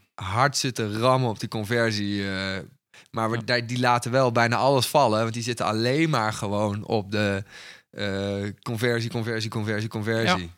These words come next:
Speaker 1: Ja.
Speaker 2: Nou, en die zitten dus echt op het persuasion stuk. Die zitten
Speaker 1: Ja.
Speaker 2: op motivatie.
Speaker 1: Ja.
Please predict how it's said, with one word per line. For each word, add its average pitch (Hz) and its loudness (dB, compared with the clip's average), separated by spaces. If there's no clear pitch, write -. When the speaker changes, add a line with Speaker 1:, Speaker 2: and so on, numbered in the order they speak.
Speaker 1:
Ja. 110 -4
Speaker 2:
Nou, 131 2
en 135 2
die 185 0
zitten 123 -2
dus 113 -2
echt - -6
op 113 -4
het 113 -8
persuasion 131 0
stuk. - -6
Die 131 0
zitten 101 -2
Speaker 1:
Ja. 131 0
Speaker 2:
op 127 4
motivatie. 123 0
Speaker 1:
Ja. 87 -8